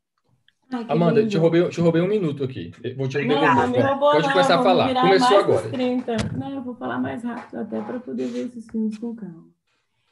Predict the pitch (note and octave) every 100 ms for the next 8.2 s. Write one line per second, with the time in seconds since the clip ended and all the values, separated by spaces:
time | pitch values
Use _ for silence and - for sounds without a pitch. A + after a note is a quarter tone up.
0 | _ G#3 A3 A3 G#3+ G#3 G#3 G3+ F#3+ G3
1 | G3 A#3 B3 A#3+ A#3+ A#3 A#3+ A#3 A#3 A#3
2 | G#3 G#3 A3+ B3 B3 A#3+ A#3+ - G3+ A3
3 | G#3+ G3+ G#3+ G#3+ G3+ _ G#3 G3 G3 G3
4 | G3+ G3 - G3 - G3+ G3 - - G3
5 | G3+ G3 F#3 F#3 F#3 F#3 F#3 G3 G3 _
6 | _ _ G3 F#3+ F#3+ G3 E3+ F3+ F#3+ G#3+
7 | G#3 G3+ G3 G3 G3 G3 F3+ F#3 G#3 A3+
8 | A3+